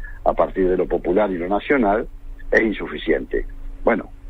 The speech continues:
habrá que hacer un gran esfuerzo entre todos, como armamos una mesa lo más amplia posible,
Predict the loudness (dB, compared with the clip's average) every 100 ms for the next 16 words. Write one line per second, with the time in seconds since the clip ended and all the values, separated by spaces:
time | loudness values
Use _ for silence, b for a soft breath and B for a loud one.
0 | 0 2 4 4 2 2 0 0 0 2
1 | 2 2 2 0 0 -2 -6 0 2 2
2 | 0 -2 -2 0 0 0 0 0 0 0
3 | 0 0 0 0 0 0 0 0 0 -2
4 | 0 2 4 2